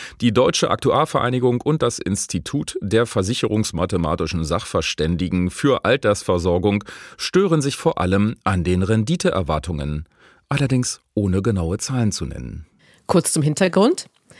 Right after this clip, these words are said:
Speaker 2: Das Generationenkapital ist zentraler Bestandteil des Rentenpakets zwei, für das seit Anfang März ein Referentenentwurf vorliegt.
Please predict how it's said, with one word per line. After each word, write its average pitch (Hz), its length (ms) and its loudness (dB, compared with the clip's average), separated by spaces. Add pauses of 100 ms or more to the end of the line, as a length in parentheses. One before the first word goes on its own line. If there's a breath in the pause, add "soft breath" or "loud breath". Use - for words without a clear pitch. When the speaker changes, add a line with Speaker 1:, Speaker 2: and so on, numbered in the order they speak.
(220 soft breath)
Speaker 2:
Das 233 200 4
Generationenkapital 233 1120 4
ist - 260 0
zentraler 180 480 2
Bestandteil 170 800 2
des 147 320 0
Rentenpakets 127 880 -4
zwei, - 560 -2 (260 loud breath)
für - 160 0
das 233 200 4
seit - 240 2
Anfang 262 480 4
März 151 340 2
ein 196 120 2
Referentenentwurf 143 840 -2
vorliegt. - 540 0